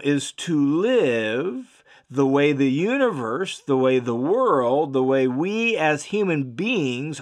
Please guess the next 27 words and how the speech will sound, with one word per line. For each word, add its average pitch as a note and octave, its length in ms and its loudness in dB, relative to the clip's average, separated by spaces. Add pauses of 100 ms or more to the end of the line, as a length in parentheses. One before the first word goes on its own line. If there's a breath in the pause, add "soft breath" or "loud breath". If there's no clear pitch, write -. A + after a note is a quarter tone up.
are C3 240 0
designed C3+ 1080 -2 (240)
to - 220 -12
operate. E3 680 -2 (260 loud breath)
So D#3 260 0
it's D3+ 200 0
grounded F3+ 840 0
in C#3 460 -4
the D3+ 120 0
way D#3 460 2
the C3+ 180 2
world D3 640 4
really F3+ 640 0
is. C3 680 -2 (460 loud breath)
Um, A#2 440 -8 (340 soft breath)
maybe G3 300 2
not A#3 320 4 (400 soft breath)
the D3+ 100 0
way E3+ 200 4
it D#3 120 2
always D#3 400 4
functions, F#3 560 2
but C#3 160 0
the C#3 100 -2
way C3 200 2
it's A#2+ 120 -8
designed B2 1040 -4